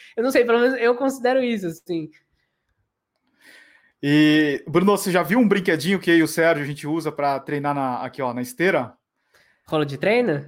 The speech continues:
Speaker 1: Ah, não, é
Speaker 2: Não.
Speaker 1: a esteira. <laughs>
Speaker 2: É, aqui é, aqui é a esteira, aqui é a bike, aqui embaixo.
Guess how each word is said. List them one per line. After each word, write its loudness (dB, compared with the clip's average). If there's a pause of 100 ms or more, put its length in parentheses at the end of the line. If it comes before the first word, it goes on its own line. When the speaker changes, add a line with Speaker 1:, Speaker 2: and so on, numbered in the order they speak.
(100)
Speaker 1:
Ah, 0
não, 2
é 4
Speaker 2:
Não. 2
Speaker 1:
a -2
esteira. -4
<laughs> -2 (220)
Speaker 2:
É, 0
aqui -4
é, 2
aqui -2
é 0
a 0
esteira, -2
aqui -6
é 0
a -2
bike, -6
aqui -18
embaixo. -16